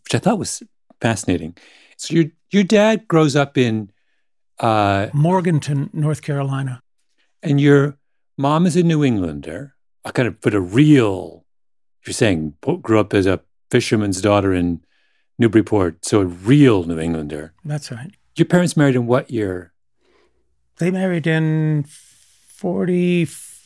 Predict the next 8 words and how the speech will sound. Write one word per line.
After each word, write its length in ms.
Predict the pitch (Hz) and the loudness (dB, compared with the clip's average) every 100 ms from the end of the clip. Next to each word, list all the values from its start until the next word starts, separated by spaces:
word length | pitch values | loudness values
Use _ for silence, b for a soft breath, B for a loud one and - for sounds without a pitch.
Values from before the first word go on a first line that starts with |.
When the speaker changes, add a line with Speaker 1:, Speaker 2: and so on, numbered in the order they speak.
| _ _ _ _ _ _ _ _ - | _ _ _ _ _ _ _ _ -12
Speaker 2:
well, 140 | 143 - | -12 -6
por-, 280 | 185 185 | -4 -4
probably 720 | 160 - 190 196 147 160 160 165 | -6 -4 -2 -2 -4 -4 -4 -2
in 140 | 160 | 0
nineteen 260 | 165 151 143 | 0 0 -2
forty-seven, 600 | 151 123 - 127 113 120 | -4 -8 -8 -12 -14 -12
yeah. 80 | 120 | -6
Speaker 1:
Forty-seven, 540 | 92 - 98 85 | -4 -2 -4 -4